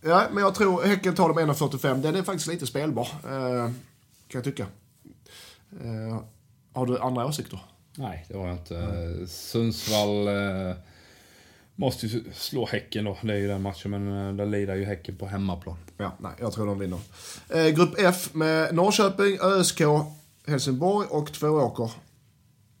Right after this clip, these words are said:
Speaker 1: Den får du ta. Jag, eh, jag sätter Tvååker som vinner, sjutton gånger pengar.
Speaker 2: <laughs> Sjutton gånger pengar. Nej, Norrköping vinner den, även om det kommer vara, jag tror det kommer vara ett tight race här med, med Ö S K och, och Norrköping.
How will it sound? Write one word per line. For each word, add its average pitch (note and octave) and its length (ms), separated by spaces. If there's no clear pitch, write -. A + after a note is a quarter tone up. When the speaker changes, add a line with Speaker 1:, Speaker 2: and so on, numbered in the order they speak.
Speaker 1:
Den C3 160
får C3+ 80
du A#2+ 80
ta. A2 260
Jag, A#2+ 440
eh, A#2 60
jag B2+ 140
sätter C3 200
Tvååker A2+ 340
som G2+ 100
vinner, G#2+ 200
sjutton G#2+ 240
gånger - 520
pengar. D3 320
Speaker 2:
<laughs> - 0
Sjutton - 640
gånger - 180
pengar. F#2+ 380
Nej, A2+ 140
Norrköping A#2+ 440
vinner G#2 260
den, G#2+ 160
även A2+ 200
om A2 60
det A2+ 100
kommer A2 240
vara, G#2+ 120
jag A2 120
tror D3+ 120
det - 20
kommer C3 200
vara - 20
ett F2+ 80
tight - 40
race A2+ 360
här G2+ 120
med, F#2+ 280
med A2 140
Ö G#2+ 180
S F2+ 120
K G2+ 120
och, G2 560
och G2 80
Norrköping. F#2 540